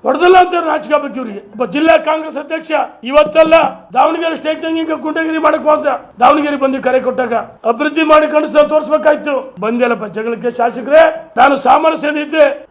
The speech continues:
ಎರಡೂವರೆ ವರ್ಷ, ಇನ್ನು ಸಾಮರಸ್ಯ ಇಲ್ಲೇ ಇಲ್ಲ, ಇನ್ನೇನಿದ್ರು ಸಂಘರ್ಷ ಸವಾಲಾಗ್ತೀನಿ. ನೀವು ಮೂರು ಬಾರಿ ಶಾಸಕರಾಗಿ ಎಷ್ಟು ಅನುದಾನ ತಂದಿರಿ, ಬನ್ರಿ ಓಪನ್ ಆಗಿ ವೇದಿಕೆ ಹಾಕೋಣ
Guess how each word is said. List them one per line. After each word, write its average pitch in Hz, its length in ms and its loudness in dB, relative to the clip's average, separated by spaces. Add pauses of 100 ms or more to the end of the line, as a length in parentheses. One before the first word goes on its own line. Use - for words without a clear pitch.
ಎರಡೂವರೆ 285 380 2
ವರ್ಷ, 269 260 2 (320)
ಇನ್ನು 262 140 -2
ಸಾಮರಸ್ಯ 302 640 4
ಇಲ್ಲೇ 311 180 2
ಇಲ್ಲ, 320 500 2
ಇನ್ನೇನಿದ್ರು 311 520 -4
ಸಂಘರ್ಷ 349 460 0 (440)
ಸವಾಲಾಗ್ತೀನಿ. 330 960 2
ನೀವು 285 720 -6
ಮೂರು 330 200 -4
ಬಾರಿ 339 280 0
ಶಾಸಕರಾಗಿ 320 920 0
ಎಷ್ಟು 240 500 -2
ಅನುದಾನ 247 440 0
ತಂದಿರಿ, 233 800 -4
ಬನ್ರಿ 339 600 2 (260)
ಓಪನ್ 320 380 4
ಆಗಿ 311 140 -4
ವೇದಿಕೆ 302 640 0
ಹಾಕೋಣ 339 280 0